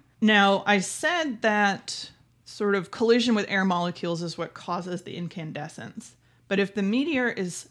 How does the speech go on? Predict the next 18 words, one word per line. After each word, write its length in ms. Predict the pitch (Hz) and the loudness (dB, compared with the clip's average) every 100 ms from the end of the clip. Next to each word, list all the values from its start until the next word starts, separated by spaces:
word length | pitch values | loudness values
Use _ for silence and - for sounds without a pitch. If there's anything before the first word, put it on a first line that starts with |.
| _ - | _ -10
greater 320 | 185 190 254 | -2 0 0
than 140 | 277 254 | 0 -2
ten 180 | 208 | -4
centimeters 500 | 202 190 185 196 208 | -4 -4 -2 -2 -2
in 100 | 190 | -4
diameter, 680 | 170 156 147 156 170 220 262 - _ _ _ _ _ | -4 -6 -6 -6 -4 -4 -4 -8 _ _ _ _ _
it's 100 | 196 | -4
actually 540 | 214 214 - 240 202 - _ _ _ _ | -4 -4 -2 -2 -2 -6 _ _ _ _
the 360 | 180 202 180 185 | -10 -8 -6 -8
RAM 720 | 196 180 170 170 196 254 311 | -6 -4 -2 0 2 2 2
pressure 640 | - 285 302 - 370 392 - _ - | -2 -8 -8 -4 -4 -4 -10 _ -10
that 300 | 190 180 - | 0 0 0
will 140 | 180 | -2
cause 520 | 180 - 185 170 170 170 | -4 -6 -2 0 0 -2
the 140 | 180 | -4
incandescence, 720 | 180 185 170 160 - 214 233 | -4 -4 -6 -6 -4 -2 -2
which 160 | 202 - | -2 -4
is 220 | 180 - | -4 -6